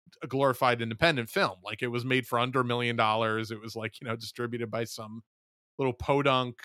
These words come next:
uh, production company run by this guy, Mustafa Akkad, who's just, like, a guy who happened to have money who came over here, um, from the Middle East. I forget what country exactly. I don't <laughs> wanna be offensive. So what,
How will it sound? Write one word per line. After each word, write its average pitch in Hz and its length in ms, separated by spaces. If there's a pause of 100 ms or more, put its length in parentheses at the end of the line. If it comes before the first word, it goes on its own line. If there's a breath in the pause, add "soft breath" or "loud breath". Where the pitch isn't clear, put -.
(120)
uh, 120 200
production 151 520
company 110 640 (480)
run 135 240
by 127 140
this 120 160
guy, 127 220
Mustafa 120 600
Akkad, 127 460
who's 120 220
just, - 260
like, 113 240
a 120 80
guy 117 300
who 117 160
happened 117 320
to 113 40
have 113 160
money 113 460 (380)
who - 80
came 123 200
over 123 280
here, 104 460 (100)
um, 104 500 (640)
from 127 220
the 117 60
Middle 117 260
East. 113 160
I 110 80
forget 110 240
what 104 180
country 104 320
exactly. 101 400
I - 20
don't 104 80
<laughs> 107 100
wanna 185 120
be 160 100
offensive. 120 500
So - 140
what, 123 220